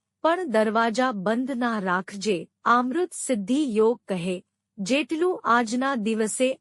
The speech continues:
આરંભ કરશો, એ એવું પકવામાં આવશે કે લોકો પૂછશે,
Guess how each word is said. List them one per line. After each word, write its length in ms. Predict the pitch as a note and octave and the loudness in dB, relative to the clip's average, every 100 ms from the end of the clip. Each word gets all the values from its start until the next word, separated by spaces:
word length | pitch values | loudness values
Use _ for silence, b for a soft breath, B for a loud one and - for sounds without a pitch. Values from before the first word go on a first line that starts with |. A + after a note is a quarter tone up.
| - | 0
આરંભ 440 | A3 A3+ B3 B3+ | 2 2 0 -2
કરશો, 600 | B3+ G#3 F3+ - G3 F#3+ - _ _ - | -4 -4 -4 -2 -4 -4 -8 _ _ -4
એ 240 | E4+ F#4 G#4+ | -2 0 0
એવું 380 | C4 C4 F#4 | -2 0 -4
પકવામાં 720 | F4 B3 - A#3+ B3 B3+ C4+ - | 0 -2 0 0 2 2 -2 2
આવશે 520 | G#3+ A3+ G#3+ C#4 D4 | 2 2 -2 -4 -4
કે 220 | - B3+ | 0 0
લોકો 500 | A3+ G#3+ G#3 - C4+ | 2 2 2 2 0
પૂછશે, 640 | C4 G#3 F3+ F3 G#3 E3+ | 0 -4 -4 -4 -4 -4